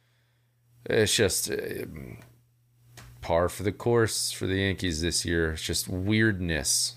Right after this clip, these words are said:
just really strange stuff. But, um,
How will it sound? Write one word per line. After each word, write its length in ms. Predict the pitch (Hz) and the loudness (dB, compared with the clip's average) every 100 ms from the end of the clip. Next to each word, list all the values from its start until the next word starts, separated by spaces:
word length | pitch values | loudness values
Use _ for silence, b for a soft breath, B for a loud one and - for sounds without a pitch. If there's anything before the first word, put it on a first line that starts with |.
| - | -12
just 260 | - 87 - | -4 -4 -2
really 340 | 95 104 107 | 0 2 2
strange 560 | 101 - 95 95 92 85 | 0 0 0 2 0 -2
stuff. 560 | - 98 80 71 - - | -2 2 0 0 -6 -6
But, 360 | 87 87 85 - - | 2 2 2 -8 -6
um, 520 | 80 80 78 76 71 | 0 0 0 -2 -6